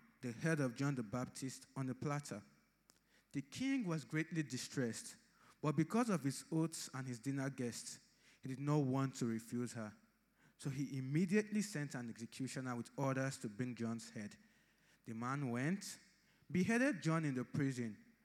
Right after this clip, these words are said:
and brought back his head on a platter. He presented it to the girl, and she gave it to her mother.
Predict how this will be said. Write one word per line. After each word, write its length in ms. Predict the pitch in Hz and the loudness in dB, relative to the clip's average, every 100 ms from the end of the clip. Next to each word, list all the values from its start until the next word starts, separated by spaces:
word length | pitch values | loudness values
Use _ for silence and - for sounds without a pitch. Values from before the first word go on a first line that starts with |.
| _ _ - | _ _ -8
and 180 | 127 117 | -4 0
brought 240 | 143 131 | 0 2
back 220 | 127 127 | -2 0
his 160 | 120 - | -4 -4
head 260 | 139 131 | 0 0
on 140 | 120 113 | 0 -4
a 60 | |
platter. 520 | 107 123 113 113 107 101 - _ _ _ _ _ | -4 -4 -4 -4 -8 -10 -16 _ _ _ _ _
He 100 | 113 | -16
presented 600 | - - 131 139 151 175 | -4 0 0 0 0 2
it 120 | 160 | 0
to 80 | 151 | 0
the 100 | 117 | -4
girl, 480 | 104 123 127 147 165 - - | -2 0 2 2 0 -6 -14
and 100 | 120 | -10
she 120 | 113 | -8
gave 260 | 113 131 | -2 -2
it 160 | 117 117 | -2 -4
to 100 | 117 | -6
her 140 | 110 107 | -6 -6
mother. 380 | 107 107 104 | -6 -6 -8